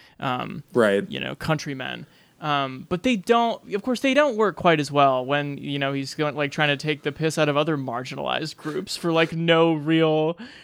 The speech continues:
Speaker 1: real reason.
Speaker 2: And there's some pretty, like, sexist ones, and a lot of them are just sort of middle of the road, like, New Yorker cartoons. Um,
Speaker 1: Well, yeah, the thing about him is that he, he's a morbid presence, and you can listen to him on,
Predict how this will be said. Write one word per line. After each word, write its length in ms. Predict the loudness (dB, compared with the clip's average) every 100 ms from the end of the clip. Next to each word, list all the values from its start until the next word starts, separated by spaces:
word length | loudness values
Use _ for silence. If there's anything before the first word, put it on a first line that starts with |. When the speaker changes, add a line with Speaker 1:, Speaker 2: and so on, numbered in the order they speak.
| -8
Speaker 1:
real 240 | 4 6 6
reason. 520 | 4 2 0 -4 -8 _ _ 2
Speaker 2:
And 160 | 4 6
there's 160 | 6
some 180 | 4 4
pretty, 320 | 6 4 6
like, 220 | 6 4
sexist 680 | 2 2 4 2 0 0 2
ones, 640 | 4 6 6 2 0 -4 -8 _ _ _ _ _
and 120 | 6
a 40 | 8
lot 220 | 8 6
of 60 | 6
them 140 | 6
are 60 | 6
just 180 | 4 4
sort 120 | 4
of 120 | 4
middle 260 | 4 6 6
of 60 |
the 100 | 4
road, 380 | 4 4 4 2
like, 260 | 2 0 -2 -14 _ _ _ _ -8
New 140 | 0 2
Yorker 380 | 4 2 0
cartoons. 840 | -2 -4 -4 -4 -4 -2 -2 -4 -6 _ _ 0
Um, 220 | 2 4
Speaker 1:
Well, 100 | 4
yeah, 260 | 6 6 2 -12 -2
the 80 | 0
thing 160 | 2 2
about 280 | 4 6 6
him 160 | 4 0
is 100 | 2
that 140 | 0
he, 440 | 0 -4 -4 -6 _ -20 -20 _
he's 360 | -12 0 2
a 80 | 4
morbid 720 | 2 4 6 8 6 4 -2
presence, 640 | -2 -2 -2 -6 -10 -4 0
and 100 | 2
you 60 |
can 180 | 4 4
listen 260 | 4 2 2
to 60 |
him 240 | 4 4 4
on, 360 | 2 2 0